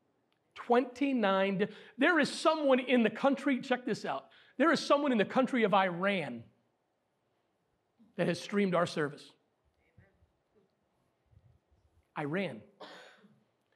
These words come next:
We, we, uh, s-, are helping a Nepali congregation get on their feet. Their service is broadcast in Nepal, Tibet, and China, as well as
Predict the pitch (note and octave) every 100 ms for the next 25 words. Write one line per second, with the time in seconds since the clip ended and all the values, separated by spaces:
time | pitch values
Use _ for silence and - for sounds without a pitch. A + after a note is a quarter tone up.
0 | _ - B3 B3+ A3+ F4+ G#4+ - - G3
1 | A#3 G#3 F#3 E3+ - - G#3+ F3 F#3 B3+
2 | A#3 A3+ G#3+ G3 G#3+ A#3+ G3 - F#3+ F3
3 | E3+ E3 D#3 E3 E3+ E3+ F3 E3+ G#3+ F#3+
4 | - _ _ _ _ _ _ _ _ _
5 | - G#3 B3+ B3 G#3+ - - A#3 G#3 A3+
6 | - - - G3+ D3+ G3+ G3+ F#3+ A3 G#3
7 | G#3 - - _ _ _ _ A3 F#3+ F#3
8 | F#3 F#3+ E3+ A3 G#3+ A#3+ A#3+ - - -
9 | E3+ G#3 G#3 - G3 F3 A3+ A3 D#3+ B2
10 | - _ _ _ - D#3+ F#3+ F#3+ F3